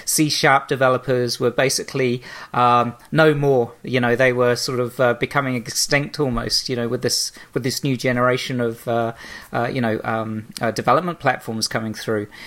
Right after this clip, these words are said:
which sort of ties in with one of your courses you've done as well, which is the Learning Technology in the Information Age, where we look at, well, I know when I was going through, um, you know, it, it, when I started my I T career, it was easy to path out, you know, "I'm gonna do these courses, I'm gonna be a Windows guy, I'm gonna,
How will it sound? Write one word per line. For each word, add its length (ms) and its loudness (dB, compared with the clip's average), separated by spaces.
which 100 2
sort 140 4
of 80 2
ties 260 6
in 100 0
with 140 4
one 100 2
of 60 -2
your 100 -2
courses 440 4
you've 80 -4
done 160 2
as 100 -6
well, 180 4
which 160 -2
is 100 -8
the 100 -2
Learning 240 2
Technology 500 -2
in 80 -2
the 60 0
Information 480 -4
Age, 200 2
where 160 4
we 120 0
look 180 0
at, 80 -4
well, 260 2
I 120 4
know 160 6
when 160 4
I 80 8
was 100 2
going 220 2
through, 400 2
um, 800 4
you 140 0
know, 140 0
it, 120 0
it, 220 -2
when 80 4
I 80 4
started 240 4
my 180 4
I 60 6
T 220 0
career, 440 2
it 80 -2
was 160 -4
easy 280 0
to 100 0
path 540 0
out, 240 0
you 80 0
know, 60 2
"I'm 80 2
gonna 120 2
do 160 0
these 240 0
courses, 380 0
I'm 80 -2
gonna 80 -2
be 80 2
a 40 2
Windows 420 2
guy, 200 2
I'm 140 0
gonna, 240 -2